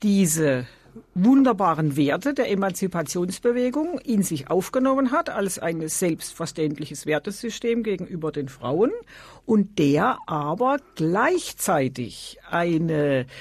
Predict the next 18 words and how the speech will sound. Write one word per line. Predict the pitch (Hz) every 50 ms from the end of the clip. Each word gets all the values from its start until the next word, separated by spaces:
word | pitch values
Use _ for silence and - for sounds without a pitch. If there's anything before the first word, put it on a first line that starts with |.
| - - - - - - _ _ _ _
entwickelte | - 180 156 143 131 156 165 208 226 - 320 320 254 294 269 247
Männlichkeit | 220 190 151 147 147 156 160 180 214 233 - - - - 262 262 262 269 262 -
hat | 277 285 349 - - - - - - - - -
und | - 240 254 247 254 254 254 240 220 - 233 - -
seine | - - 196 190 208 220 226
männlichen | 220 214 175 147 156 156 165 196 208 202 - 247 247 226
Seiten | - 196 156 156 170 - 202 220
genauso | 233 262 277 277 202 139 131 127 127 123
lebt. | 120 120 120 - - - - - - -
Also | 175 160 202 202
das | 180 202 196 -
ist | 226 214 -
im | - 226 202 -
Prinzip | - 220 - - - 294 - - -
eine | - 214 220 220 220 220 208
völlig | 208 - 233 240 254 269 -
neue | 226 190 190 196 208 208
Mischung. | 202 175 143 - - 131 113 98